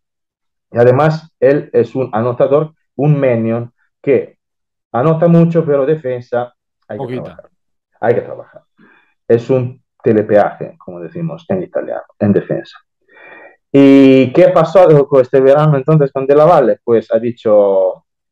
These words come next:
Speaker 1: "Ti, ti, ti, hey, Brescia, perdona, me he equivocado. ¿Puedo volver?". Y Brescia, "Sí, sí, ven, ven, vuelve con nosotros".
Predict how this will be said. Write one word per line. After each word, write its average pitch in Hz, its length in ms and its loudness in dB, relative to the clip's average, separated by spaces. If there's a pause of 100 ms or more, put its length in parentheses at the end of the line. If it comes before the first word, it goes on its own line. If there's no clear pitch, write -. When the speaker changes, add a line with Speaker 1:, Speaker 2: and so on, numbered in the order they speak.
(160)
Speaker 1:
"Ti, 107 80 -18
ti, 131 140 -14
ti, 139 200 -14
hey, 131 140 -2
Brescia, 123 560 -4 (140)
perdona, 95 520 -12 (300)
me 120 120 -2
he 123 40 -2
equivocado. 85 640 -6 (260)
¿Puedo 131 240 2
volver?". 123 540 0
Y 117 80 -6
Brescia, 110 320 -2
"Sí, - 120 -10
sí, 196 220 -4
ven, 165 300 -2
ven, - 280 -2
vuelve 135 460 0
con 110 120 -14
nosotros". 110 600 -12